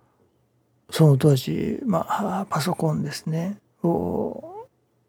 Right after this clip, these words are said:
買いに行きました。まあ、伊万里の方ではありませんでしたから、その代理店が、あ、福岡にありましたから、博多ですね。博多の方に、その代理店の方に買いに行きました。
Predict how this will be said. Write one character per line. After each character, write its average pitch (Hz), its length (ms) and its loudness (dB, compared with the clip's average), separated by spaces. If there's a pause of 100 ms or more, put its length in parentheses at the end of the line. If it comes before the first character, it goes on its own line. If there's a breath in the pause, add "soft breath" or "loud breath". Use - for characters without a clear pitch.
(360)
買 156 200 4
い - 20 4
に 190 180 4
行 175 100 0
き - 80 -4
ま 151 160 -2
し - 80 -8
た。 - 160 -12 (640)
ま 165 80 2
あ、 170 40 4
伊 170 80 4
万 185 200 6
里 170 120 0 (260)
の 180 120 6
方 185 240 2
で - 140 -2
は - 160 -4 (420 loud breath)
あ 143 80 2
り 147 80 6
ま 165 140 4
せ - 160 2
ん - 100 0
で 147 80 -2
し - 80 -6
た - 140 -6
か - 140 -8
ら、 151 160 -6
そ - 120 -6
の 165 140 0
代 156 220 2
理 165 100 0
店 160 280 -2
が、 - 220 -6 (580 soft breath)
あ、 170 200 -2
福 - 240 0
岡 147 200 -2
に 143 160 -2
あ 127 140 0
り 165 120 -2
ま 156 120 -6
し - 100 -8
た - 140 -10
か - 120 -14
ら、 - 200 -18
博 - 260 -2
多 180 140 -8
で 180 80 -12
す - 180 -14 (120)
ね。 190 220 -4 (100)
博 - 240 -2
多 180 160 2
の - 80 2
方 - 180 0
に、 147 220 -6
そ - 120 -4
の 147 200 -2 (460 loud breath)
代 147 160 6
理 135 100 4
店 139 180 -2
の 139 120 0
方 147 120 -2
に - 560 -4 (400)
買 135 220 4
い 139 40 6
に 165 140 0
行 156 80 -2
き - 80 -8
ま 151 160 0
し - 100 -10
た。 - 140 -10